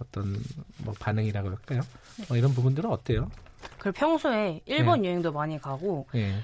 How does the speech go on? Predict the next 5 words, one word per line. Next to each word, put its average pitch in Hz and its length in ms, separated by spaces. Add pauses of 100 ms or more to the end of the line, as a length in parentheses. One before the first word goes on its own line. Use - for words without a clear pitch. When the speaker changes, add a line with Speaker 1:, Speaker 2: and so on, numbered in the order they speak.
(140)
Speaker 2:
그리고 165 540 (440)
저는 180 240
평화나비 254 380
활동을 233 400
하면서 190 540